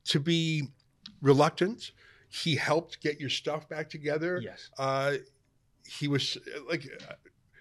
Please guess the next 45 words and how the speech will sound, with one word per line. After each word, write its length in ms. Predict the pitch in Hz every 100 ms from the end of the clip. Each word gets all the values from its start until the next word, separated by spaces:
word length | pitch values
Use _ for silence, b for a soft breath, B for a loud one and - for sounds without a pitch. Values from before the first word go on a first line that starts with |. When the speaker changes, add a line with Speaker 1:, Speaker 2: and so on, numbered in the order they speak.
| -
Speaker 1:
do 80 | 185
you 20 |
have 120 | 202
any 120 | 311
words 280 | 285 240 196
about 160 | 175 185
the 60 |
York 220 | 160 165 175
Regional 320 | 175 165 170
Police? 240 | - 185
Because 280 | 180 180 160
it, 80 | 160 156
it 60 |
seems 320 | - 269 320 -
to 60 | 190
me 100 | 175
that 120 | 147
the 80 | 139
two 220 | - 233
thugs 580 | - 196 123 92 123 - B B B B -
basically 640 | 156 160 147 147 139 135 - - _ 151 - -
wanted 320 | 139 156 170
to 120 | 151
arrest 380 | 135 127 131 -
you, 80 | 139
but 100 | 127
the 140 | 123 135
York 260 | 151 151
Regional 280 | 143 143 135
Police 300 | 127 135 127
said, 180 | 127 120 b b b b _ _ _
"There's 220 | 170 214
no 120 | 285 180
arrestable 640 | 80 82 80 - 92 87
matter 280 | 87 - -
here." 200 | 98 120 147
Speaker 2:
Yeah, 200 | 226 190 -
um, 340 | 156 156 160 - -
uh, 100 | 170 170 - 147 -
that 380 | 156 147 175 180
officer 380 | 151 139 -
you 160 | 139 123
speak 340 | - - 131 127
of, 240 | 113 110 -
um, 420 | 120 110 110 117